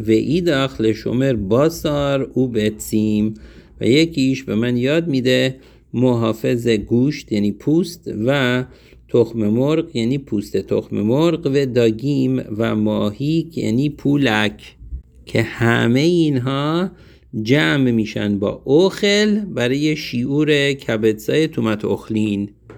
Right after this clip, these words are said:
آمر رب خیا بر آشی آمر رب یش ید لتومعا،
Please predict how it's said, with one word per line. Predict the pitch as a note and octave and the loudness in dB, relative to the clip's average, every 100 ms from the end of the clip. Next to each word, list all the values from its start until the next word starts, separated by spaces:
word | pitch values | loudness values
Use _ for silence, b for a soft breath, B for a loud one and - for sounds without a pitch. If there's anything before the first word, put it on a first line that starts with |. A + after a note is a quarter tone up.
| B B - | B B 0
آمر | C#3+ F3+ E3 D3 | 2 4 4 4
رب | B2+ A2 | 4 2
خیا | G#2+ - D3 C#3 C3+ C3 | -2 -4 0 2 2 0
بر | B2+ G#2+ G2+ G2+ | 0 0 0 -2
آشی | C3+ E3 E3+ - D#3 | 0 0 0 -2 -4
آمر | C3 C#3 B2 | -2 -2 0
رب | A#2 F#2 F2+ F#2 F#2+ b b b C#3 | 0 -2 -4 -8 -14 b b b 0
یش | E3+ D3+ A2+ - - - | 2 2 0 -6 -10 -6
ید | G#2 B2+ C#3 C3 A#2 G#2 G#2 - | -2 2 2 2 2 0 -4 -4
لتومعا، | A2 B2 A#2+ A#2 C#3 A#2+ A#2 A2+ A#2 A2 G2 A#2+ | 0 0 0 -2 0 2 2 0 0 0 0 -2